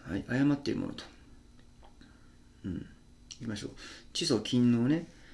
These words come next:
江戸時代の仏の年貢から勤王になったと。ここは画期的だった。うん。二番、一定ね。うん、そうそうそう。えー、地価三パーですからね。地価の三パー。まあ、ところがね、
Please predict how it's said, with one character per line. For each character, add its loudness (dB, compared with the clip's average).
江 2
戸 6
時 -2
代 2
の -4
仏 -2
の 2
年 2
貢 0
か 0
ら 2
勤 0
王 2
に 4
な 2
っ -8
た -8
と。 -14
こ -6
こ -4
は -2
画 -2
期 -8
的 -4
だ -4
っ -8
た。 -14
う -6
ん。 -6
二 0
番、 -2
一 -4
定 2
ね。 2
う -4
ん、 0
そ -6
う -6
そ -8
う -8
そ -10
う。 -10
え -6
ー、 -14
地 0
価 0
三 2
パ 2
ー 2
で -8
す -6
か -8
ら 0
ね。 -2
地 -4
価 -8
の -8
三 -8
パ -10
ー。 -18
ま -6
あ、 -8
と -2
こ 4
ろ 2
が 0
ね、 -2